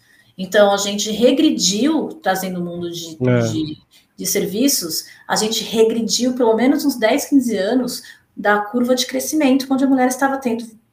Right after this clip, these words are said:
Speaker 1: visando seu, sua liberdade financeira. Só que, ao mesmo tempo, estudos provam que empresas onde tem mães ou mulheres liderando,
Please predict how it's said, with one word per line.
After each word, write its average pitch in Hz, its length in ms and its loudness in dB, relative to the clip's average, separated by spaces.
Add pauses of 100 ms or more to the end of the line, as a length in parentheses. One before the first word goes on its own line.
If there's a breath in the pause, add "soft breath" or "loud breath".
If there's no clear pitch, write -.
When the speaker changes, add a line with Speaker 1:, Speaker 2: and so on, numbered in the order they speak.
Speaker 1:
visando 226 320 -2
seu, 233 320 -4 (240)
sua 226 160 -2
liberdade 220 440 2
financeira. 240 800 -2 (1120)
Só 233 320 -2
que, 233 80 -2
ao 180 80 0
mesmo 165 280 -8
tempo, 240 460 0
estudos - 480 -6
provam 220 640 2 (240 loud breath)
que 240 140 -2
empresas 208 500 2
onde 180 240 -6
tem 156 380 -8
mães 240 340 2
ou 262 100 2
mulheres 196 460 -2
liderando, 180 880 -2